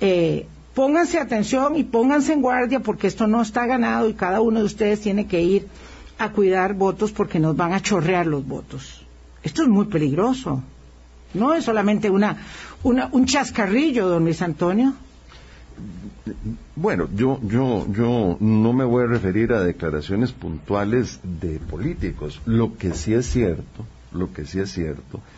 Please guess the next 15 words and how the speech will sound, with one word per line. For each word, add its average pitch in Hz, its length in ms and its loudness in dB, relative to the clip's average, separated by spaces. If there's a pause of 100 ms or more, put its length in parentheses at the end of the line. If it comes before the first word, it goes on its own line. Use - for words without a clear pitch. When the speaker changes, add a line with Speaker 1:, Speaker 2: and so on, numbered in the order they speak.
(380)
Speaker 2:
es 113 280 0
que, 127 560 2
eh, 90 400 -6
ese 127 260 -4
tipo 120 540 0
de 95 220 2
manifestaciones 95 1120 0
que 110 120 -2
se 147 160 -4
han 180 140 -2
dado 123 460 2
en 95 140 2
otros 104 300 0
momentos 85 600 0
históricos 113 720 -2